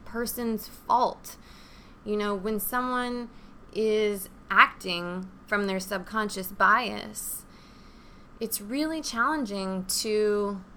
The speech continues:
blame that person when they've been conditioned to act the way they're acting. That said, it's really, really, really important that we begin to look at these things and hold ourselves and one another accountable.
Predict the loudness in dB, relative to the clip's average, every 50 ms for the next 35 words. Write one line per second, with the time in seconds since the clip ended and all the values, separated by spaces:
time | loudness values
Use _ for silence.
0 | -20 -18 -18 -18 -10 -4 -2 2 2 2 2 0 -2 -2 -2 -2 -4 -4 -6 -8
1 | -8 -6 -6 -8 -8 -8 -10 -10 -12 -12 -8 -4 -2 -2 0 0 -2 -4 -4 -4
2 | -4 -2 -2 -4 -6 -6 -6 -4 -2 -2 -2 0 -2 0 0 -2 -4 -6 -8 -8
3 | -10 -10 -8 -8 -2 2 2 0 0 -2 -8 -10 -10 -8 -8 -8 -8 -8 -8 -4
4 | -4 -4 -6 -6 -8 -8 -8 -8 -8 -12 -14 -14 -16 -16 -18 -18 -18 -18 -18 -18
5 | -16 -16 -16 -16 -16 -16 -16 -18 -18 -18 -18 -18 -18 -16 -16 -16 -16 -16 -16 -14
6 | -14 -14 -14 -14 -14 -14 -14 -14 -8 -2 2 2 2 2 0 -2 4 8 8 10
7 | 10 10 8 6 4 -2 -4 -10 -8 -8 -6 -4 -4 -4 -4 -6 -6 -4 0 2
8 | 2 2 2 2 2 0 0 -2 -2 0 0 2 4 4 4 2 2 -2 -4 -4
9 | 0 2 2 2 2 0 -2 -2 -4 -2 2 4 4 4 2 -2 -4 -6 -6 -4
10 | -4 -2 -2 0 0 0 0 0 0 0 0 0 2 2 2 0 0 -2 -4 -4
11 | -2 -4 -4 -2 -2 -4 -4 -6 -6 -6 -4 -2 2 2 4 4 4 2 0 2
12 | 4 6 6 6 6 2 -4 -6 -2 0 0 0 0 -2 -4 -2 -2 0 0 -2
13 | -2 -4 -4 -2 0 0 0 -2 -4 -6 -6 -8 -8